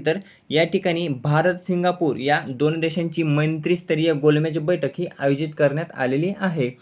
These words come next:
सध्या, अ, सिंगापूर देशाचे पंतप्रधान कोण आहेत? तर लॉरेन्स वोंग हे सध्याचे पंतप्रधान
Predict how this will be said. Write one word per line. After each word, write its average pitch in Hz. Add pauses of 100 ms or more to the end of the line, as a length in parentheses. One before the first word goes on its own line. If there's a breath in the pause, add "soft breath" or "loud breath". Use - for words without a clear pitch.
(380 soft breath)
सध्या, 151
अ, 131
सिंगापूर 170
देशाचे 165
पंतप्रधान 175
कोण 180
आहेत? 147
तर 165
लॉरेन्स 160
वोंग 156
हे 151 (400 soft breath)
सध्याचे 151
पंतप्रधान 151